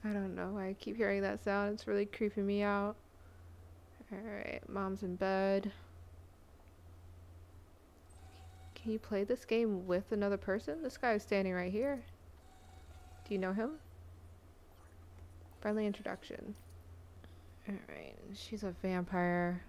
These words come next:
Before we close down the store, I should have her feed on somebody. Let's go upstairs. Let's, oh, this guy. This guy for sure. Wait.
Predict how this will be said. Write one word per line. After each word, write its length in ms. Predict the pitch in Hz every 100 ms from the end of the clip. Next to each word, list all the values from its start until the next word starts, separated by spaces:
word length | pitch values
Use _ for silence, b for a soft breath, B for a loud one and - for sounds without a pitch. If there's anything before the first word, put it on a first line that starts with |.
| -
Before 260 | 190 - 208
we 140 | 233
close 300 | - 214 202
down 260 | 202 185 190
the 100 | 180
store, 600 | - 175 175 185 190 196 - - - - - - - B B B B B B - - - -
I 80 | 226
should 160 | 214 214
have 160 | 196
her 120 | 185 180
feed 280 | - 180
on 160 | 175 180
somebody. 640 | - 180 175 175 175 180 - - - - - - - - - - - - - - - - - - - - - - - - - -
Let's 160 | 226 -
go 140 | -
upstairs. 1000 | 185 - - - - - 220 - - - - -
Let's, 540 | 202 214 - - - - - - - - - - - - -
oh, 120 | 226
this 180 | 180 196
guy. 320 | - - 196 196 - - - - -
This 160 | 202
guy 160 | 208 175
for 200 | - 170
sure. 680 | - - 185 185 175 170 170 - - - - - - -
Wait. 320 | 175 170